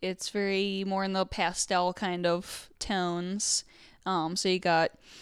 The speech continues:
She-Ra in her glory with her little, I don't know, tiara on,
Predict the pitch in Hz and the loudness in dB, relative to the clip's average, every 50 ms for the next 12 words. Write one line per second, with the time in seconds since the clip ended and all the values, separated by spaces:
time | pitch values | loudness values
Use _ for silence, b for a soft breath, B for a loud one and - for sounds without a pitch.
0 | B B B B B B B - - - - 226 208 196 196 196 185 185 185 185 | B B B B B B B -8 -4 -4 0 2 2 2 4 4 6 6 8 8
1 | 180 180 - - - 170 175 180 185 185 170 165 165 170 196 220 226 247 247 240 | 8 6 6 4 0 -4 -2 -2 -2 -2 -2 -2 -2 -2 0 2 4 6 6 6
2 | 247 247 240 233 226 220 190 180 185 180 165 175 170 165 165 175 180 202 208 b | 6 6 6 4 4 4 2 2 2 0 -2 -2 -2 -2 -2 -2 -2 -4 -4 b
3 | b b b b b b b b b b - - - - - - - 175 165 160 | b b b b b b b b b b -20 -20 -20 -20 -18 -14 -10 -6 -4 -4
4 | 156 170 - - - 175 165 175 180 180 180 185 170 165 175 175 175 175 175 175 | -4 -4 -4 -4 0 2 4 4 6 6 6 4 4 2 0 0 2 2 2 0
5 | 175 185 | -2 -4